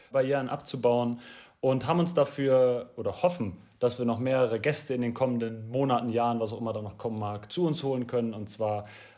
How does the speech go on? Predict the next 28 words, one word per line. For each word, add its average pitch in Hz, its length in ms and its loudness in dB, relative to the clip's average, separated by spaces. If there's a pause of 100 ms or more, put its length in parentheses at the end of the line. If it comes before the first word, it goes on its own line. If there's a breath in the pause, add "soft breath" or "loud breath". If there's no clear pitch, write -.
ähm, 110 260 -2
sollen 123 220 4
das 120 160 0
TrainerInnen 143 840 2
sein. 131 400 2
Wir 113 140 0
wollen 120 180 4
über 113 220 -2
Themen 123 260 -2
wie 117 40 -2
Sportförderung 123 680 0
reden, 113 260 -4
auch 117 140 -8
mal 120 160 -6
über 113 160 -6
Themen 117 260 -6
wie 120 100 -6
Doping 131 440 0
reden. 117 400 -2 (260 loud breath)
Und 175 140 4
natürlich 170 460 2
haben 143 100 0
wir 135 80 4
Athletinnen 131 440 0
und 110 60 -2
Athleten 117 360 -2
zu 156 160 -8
Gast. 175 360 -4